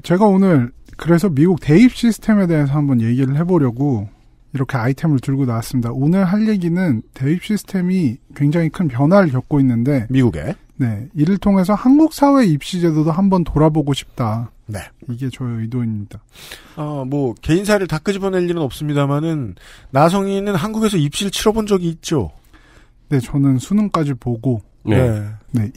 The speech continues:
Speaker 1: 한국 입시에 실패하고,
Speaker 3: 네.
Speaker 2: 네.
Speaker 1: 그다음에 주변의 권유로 미국에 가게 됐죠.
Speaker 2: <laughs> 그 엘에이에스 듣고 계신 분,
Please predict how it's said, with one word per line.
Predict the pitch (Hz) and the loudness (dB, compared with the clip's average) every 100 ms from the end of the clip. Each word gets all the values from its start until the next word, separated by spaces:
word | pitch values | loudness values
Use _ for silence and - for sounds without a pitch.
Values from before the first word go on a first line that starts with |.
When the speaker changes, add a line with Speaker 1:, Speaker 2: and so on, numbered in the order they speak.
| - - | -16 -8
Speaker 1:
한국 | - 196 196 | 4 6 8
입시에 | 123 110 139 | 6 4 0
실패하고, | - 180 - 175 147 143 123 - | 2 0 2 2 4 2 2 0
Speaker 3:
네. | 113 110 117 | -2 0 0
Speaker 2:
네. | 107 107 110 107 _ _ _ _ _ - | -4 -12 -16 -20 _ _ _ _ _ -14
Speaker 1:
그다음에 | - 123 120 113 110 110 107 _ _ | -6 -2 -2 -2 -4 -6 -10 _ _
주변의 | - 139 156 139 127 | -4 2 4 4 4
권유로 | 123 127 120 107 | 2 4 2 0
미국에 | 117 113 107 | -2 -4 -6
가게 | 110 - - | -6 -6 0
됐죠. | 110 - 117 123 - 127 127 - 131 - 120 - 131 - 117 | 0 4 4 4 4 2 2 0 0 -2 -8 -8 -12 -8 -10
Speaker 2:
<laughs> | - - - - - - _ - _ - - - | -10 -16 -16 -18 -20 -20 _ -20 _ -20 -20 -6
그 | 139 131 113 - - - | 0 0 0 -8 -20 -6
엘에이에스 | 131 156 180 - | 2 4 4 2
듣고 | - 143 | -10 0
계신 | 151 147 143 131 | 0 0 -4 -4
분, | 127 | -6